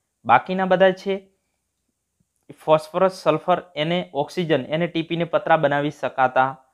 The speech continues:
નથી, અધાતુઓ છે માટે. એકસો ચોત્રીસની અંદર જોઈએ, કોલમ એ પદાર્થોને કોલમ બીમાં આપેલા તેના ઉપયોગો સાથે યોગ્ય રીતે જોડો. તો એકસો ચોત્રીસની અંદર જોઈએ આપણે ખાસ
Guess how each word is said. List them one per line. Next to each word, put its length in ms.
નથી, 340
અધાતુઓ 720
છે 180
માટે. 440
એકસો 240
ચોત્રીસની 600
અંદર 200
જોઈએ, 400
કોલમ 340
એ 200
પદાર્થોને 640
કોલમ 380
બીમાં 380
આપેલા 460
તેના 280
ઉપયોગો 480
સાથે 380
યોગ્ય 420
રીતે 260
જોડો. 280
તો 60
એકસો 260
ચોત્રીસની 580
અંદર 180
જોઈએ 260
આપણે 220
ખાસ 380